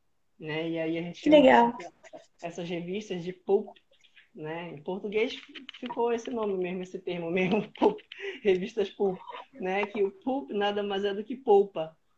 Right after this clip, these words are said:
Speaker 1: né? Porque essas revistas, elas fe-, eram feitas da, da polpa da celulose.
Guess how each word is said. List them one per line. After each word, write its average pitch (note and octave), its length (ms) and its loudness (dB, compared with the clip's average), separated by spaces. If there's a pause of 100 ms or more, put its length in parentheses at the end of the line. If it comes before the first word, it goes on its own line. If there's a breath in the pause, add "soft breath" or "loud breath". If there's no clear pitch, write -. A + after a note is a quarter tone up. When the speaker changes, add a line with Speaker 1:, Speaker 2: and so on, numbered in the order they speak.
(160)
Speaker 1:
né? F3 220 -6
Porque F3 280 -8
essas F#3 300 -2
revistas, G3 480 -4
elas F#3 240 -6
fe-, F#3 260 -8
eram F#3 220 -2
feitas F#3 260 -4
da, F#3 260 -8
da F3+ 140 -2
polpa A#3 720 0
da G3+ 140 -2
celulose. F#3 640 0